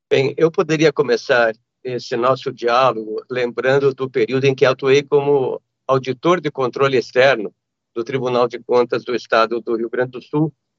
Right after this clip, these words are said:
que foi a minha investidura neste órgão de controle lá no início da década de mil novecentos e noventa. E nem é tanto tempo assim,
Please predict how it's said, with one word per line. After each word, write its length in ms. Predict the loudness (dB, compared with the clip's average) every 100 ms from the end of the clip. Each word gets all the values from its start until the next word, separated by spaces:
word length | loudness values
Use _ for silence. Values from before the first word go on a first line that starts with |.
| _ -4
que 140 | -4
foi 760 | 4 6 6 6 2 -2 -6 -14 _ _ _ _ -6
a 100 | -2
minha 200 | 2 4
investidura 920 | 4 2 0 -6 -6 2 4 4 0 _ _ _ _ _ _
neste 360 | -6 -4 -4 0
órgão 480 | 2 2 2 -2 -2
de 100 | -6
controle 640 | -4 -2 0 0 2 2
lá 260 | 2 2 2
no 80 | 0
início 400 | -4 -6 -6 -4
da 120 | -2
década 420 | -2 -4 -2 -4
de 120 | -4
mil 160 | -4 -2
novecentos 600 | 0 -2 -4 -4 -4 -2
e 60 | 0
noventa. 400 | 2 0 -2 -6
E 120 | -6
nem 260 | 2 4 4
é 60 | 4
tanto 380 | 4 2 0
tempo 480 | -2 2 2 0 -6
assim, 420 | -6 -2 0 0